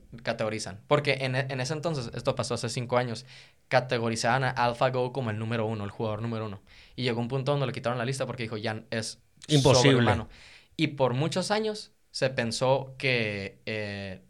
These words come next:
Speaker 1: nunca habíamos, íbamos a poder hacer un software que pudiera jugar AlphaGo contra las mentes porque era demasiado artístico, era demasiado quién sabe qué.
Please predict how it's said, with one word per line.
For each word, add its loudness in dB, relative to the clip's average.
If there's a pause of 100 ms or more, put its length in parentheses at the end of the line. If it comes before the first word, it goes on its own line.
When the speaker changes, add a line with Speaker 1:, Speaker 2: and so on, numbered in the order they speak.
Speaker 1:
nunca -2
habíamos, 0 (100)
íbamos 0
a -6
poder -2
hacer -4
un -6
software -2 (520)
que 0
pudiera -2
jugar -6
AlphaGo -4 (340)
contra -2
las -6
mentes -4
porque -6
era 0
demasiado -4
artístico, -6
era -2
demasiado -6
quién -10
sabe -6
qué. -2